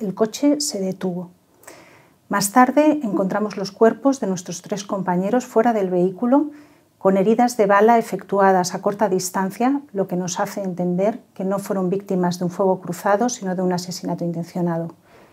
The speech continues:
Ellos iban claramente identificados como civiles y trabajadores humanitarios, y nuestro vehículo tenía banderas y el logotipo de Médicos Sin Fronteras.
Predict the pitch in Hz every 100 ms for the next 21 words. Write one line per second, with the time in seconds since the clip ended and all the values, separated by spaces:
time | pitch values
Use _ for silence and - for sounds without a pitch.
0 | _ _ - 208 247 233 254 262 220 214
1 | 214 208 226 196 180 175 185 185 226 226
2 | 190 175 175 185 208 233 285 208 185 175
3 | 170 190 196 196 202 180 175 175 202 202
4 | 254 285 - - - _ - 202 196 -
5 | 190 185 214 - 277 311 320 - - _
6 | - 196 208 196 180 180 196 196 240 302
7 | 320 - _ _ _ 196 196 175 175 196
8 | 202 185 185 190 185 180 180 175 180 170
9 | 170 175 -